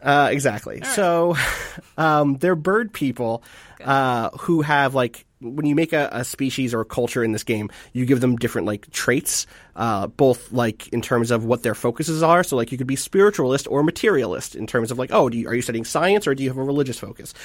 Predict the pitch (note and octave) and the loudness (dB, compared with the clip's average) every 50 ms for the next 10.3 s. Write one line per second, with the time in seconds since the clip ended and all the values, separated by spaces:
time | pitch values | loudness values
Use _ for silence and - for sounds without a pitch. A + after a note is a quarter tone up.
0 | - - - - - G#2+ B2+ B2 C#3 C3+ - - D3 C#3 - D#3 - - D3+ - | -18 -18 -16 -14 -10 -8 -6 -4 -4 -4 -2 0 -2 0 -2 -2 -2 -2 -2 -2
1 | - G3 F#3+ F3 F#3+ G#3+ A#3 A3 D#3 - - A#2+ - - - - - - - - | -2 -4 -4 -4 -4 0 0 0 0 -2 -4 -8 -12 -14 -20 -20 -20 -20 -20 -10
2 | - C3 C3+ C3+ C#3 C#3+ C#3+ C3 D3+ C3+ C3 C3 A#2+ A#2+ - - A2 G#2 G2+ - | -6 -2 -2 0 0 0 0 0 0 0 0 -2 -4 -4 -8 -20 -20 -20 -20 -16
3 | - - - F3+ G#3+ G#3+ G#3 E3 C#3 - - - - C#3 C3 B2 A2+ A#2 A2+ G#2+ | -8 -4 -2 0 2 2 2 0 -2 -6 -10 -12 -8 -4 -4 -4 -2 -4 -4 -6
4 | A2 G#2 G#2 - A2+ F2+ F#2+ A2+ A2+ A#2 A#2+ - - C3 C3 D#3+ E3+ E3+ D#3+ C#3 | -6 -8 -8 -8 -8 -10 -8 -6 -4 -4 -2 -2 -2 -2 0 0 2 2 2 0
5 | A#2 A2+ G#2 - - - G#2+ A#2 G#2 - - A#2 A2 G2 F#2+ G2+ F#2 G2+ A#2+ C3 | -2 -2 -6 -8 -10 -6 -6 -4 -4 -4 -4 -4 -4 -4 -4 -6 -6 -4 -2 -2
6 | D3 D#3 D#3+ D#3 D3 C3+ G2+ C3+ C3+ - D3+ C3+ C3 C3+ D3+ F3 G3 G3+ F#3 - | 0 0 2 2 2 2 0 0 -2 0 -2 0 0 0 0 0 0 0 -2 -2
7 | D#3+ C#3 C#3 - D3+ C#3 C3+ C3+ B2+ B2 A2+ B2+ C3+ C#3 C#3+ C#3+ B2+ - - - | -2 -2 -2 -2 0 0 2 2 2 0 0 -2 -4 -4 -4 -4 -6 -6 -6 -8
8 | - A2 G#2+ - - B2 C3 - - B2 A#2 G#2+ - - - - - - - - | -8 -8 -8 -6 -6 -8 -8 -6 -4 -4 -4 -4 -4 -8 -12 -18 -18 -14 -8 -6
9 | - - - - - D3 C#3 C#3 F#3 F#3+ - - - C3 - C3 A#2+ B2 A#2+ - | -4 -2 -2 2 4 4 4 6 4 2 0 0 0 0 2 2 2 2 0 0
10 | - G#2+ G2+ - - | 0 0 0 -2 -8